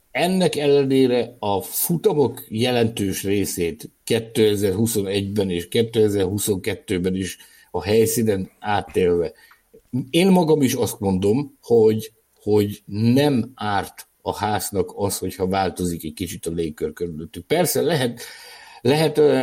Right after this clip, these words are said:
már azt is nagyon sokan a Steiner órára húzták itt a kommentek alapján, hogy miért nem egy fiatalt választottak.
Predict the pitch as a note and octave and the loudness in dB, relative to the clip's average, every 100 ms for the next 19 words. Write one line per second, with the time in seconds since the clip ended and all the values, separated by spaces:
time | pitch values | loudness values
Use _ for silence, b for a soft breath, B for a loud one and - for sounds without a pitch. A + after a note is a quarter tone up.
0 | - - C3 D#3 D#3+ D3+ D3+ B2 C3+ B2 | -2 -2 0 0 -2 0 2 2 0 2
1 | A#2 A2+ - A#2 A2 G2+ G#2+ G2 F#2+ F#2 | 0 0 0 2 2 4 4 4 0 -2
2 | F#2+ F#2+ - F2 E2+ - F#2 - F#2 E2 | 0 -2 -2 -6 -6 -10 -14 -4 -4 -4
3 | - - G2+ E2+ D#2+ E2+ F#2+ F2+ D#2+ F#2 | -4 -2 0 0 -2 -6 -4 -4 -4 -4
4 | G2 G2+ C#3 C3 B2 A2+ G2+ - F#2+ D2+ | -2 2 4 4 2 0 0 0 0 -2
5 | F2 D#2+ F2+ D#2+ C#2+ - - _ - | -4 -4 -4 -6 -8 -14 -20 _ -20